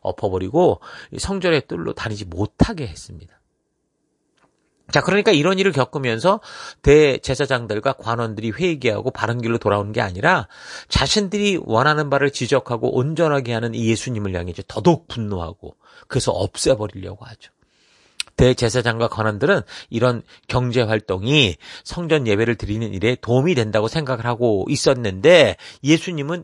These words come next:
이런 식의 예배는 진정한 예배가 될 수 없다라는 걸 분명하게 말씀하신 거예요. 그러니까 이사야 선지자를 통해 한탄하셨던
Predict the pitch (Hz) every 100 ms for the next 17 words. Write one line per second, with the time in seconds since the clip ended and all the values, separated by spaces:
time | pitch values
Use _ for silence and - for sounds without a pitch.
0 | _ 127 156 330 381 - 277 294 104 92
1 | 95 160 117 - - - - 139 135 131
2 | 127 104 98 107 92 - 104 - 101 90
3 | 85 87 107 - 123 151 160 101 98 101
4 | 87 - 143 113 - 113 110 - 98 101
5 | _ _ _ _ _ _ _ _ - 311
6 | 170 160 240 240 240 226 220 220 220 240
7 | 269 277 269 226 226 - 247